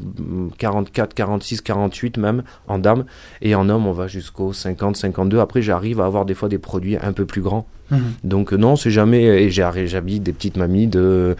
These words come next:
Speaker 1: j'habille ma grand-mère qui a quatre-vingt-cinq ans, donc, euh,
Speaker 2: <laughs>
Speaker 1: pour les pulls, pour tout ce qui est, voilà, euh, ça change tellement souvent que, euh, voilà.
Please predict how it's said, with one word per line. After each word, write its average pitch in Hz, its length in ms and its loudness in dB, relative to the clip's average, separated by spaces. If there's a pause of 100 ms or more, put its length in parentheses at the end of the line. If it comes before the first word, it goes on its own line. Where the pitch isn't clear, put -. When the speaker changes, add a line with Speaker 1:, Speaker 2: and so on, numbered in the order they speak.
(240)
Speaker 1:
j'habille 110 240 0
ma 117 140 6
grand-mère 110 400 0
qui 110 80 -4
a 98 40 -2
quatre-vingt-cinq 113 1000 0
ans, 127 200 6
donc, 113 260 2
euh, 107 180 6 (260)
Speaker 2:
<laughs> - 220 -14
Speaker 1:
pour 110 100 -2
les 107 120 6
pulls, 113 540 0
pour - 160 -6
tout - 140 -6
ce - 80 -6
qui - 140 -2
est, 107 80 2
voilà, 104 320 2
euh, 90 200 0
ça 82 180 -6
change - 320 -2
tellement 135 300 0
souvent 135 440 -2
que, 135 120 -4
euh, 101 420 4
voilà. 104 220 2